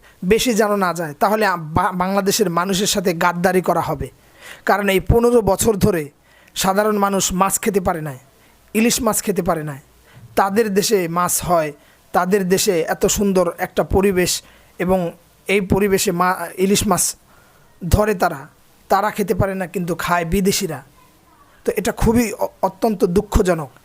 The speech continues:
আগে আমাদের বাংলাদেশের মানুষের, প্রত্যেকটা মানুষকে মাছ খাওয়ার অবস্থা তৈরি করতে হবে এবং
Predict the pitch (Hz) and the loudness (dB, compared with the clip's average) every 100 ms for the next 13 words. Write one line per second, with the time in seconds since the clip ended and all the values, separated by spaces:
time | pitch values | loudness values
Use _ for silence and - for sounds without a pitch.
0 | - - - 175 208 214 208 214 214 185 | -20 -16 -4 -2 0 0 0 0 0 0
1 | 185 202 190 180 214 180 180 214 - 214 | 0 -2 -2 0 0 0 0 0 2 0
2 | 190 - 233 - 220 - 196 175 180 190 | 0 -2 -2 0 -4 0 -2 0 0 -2
3 | - 190 233 _ _ _ _ _ _ _ | -2 -2 -2 _ _ _ _ _ _ _
4 | - 175 175 185 - - 196 185 180 185 | -4 0 2 2 -2 -2 2 2 2 -2
5 | - _ 170 180 190 - 175 208 220 208 | -12 _ 0 0 0 -2 0 2 2 2
6 | 208 - 156 165 123 - _ _ _ _ | -2 -2 -4 -4 -8 -20 _ _ _ _
7 | _ - _ _ _ _ 196 214 | _ -20 _ _ _ _ 0 2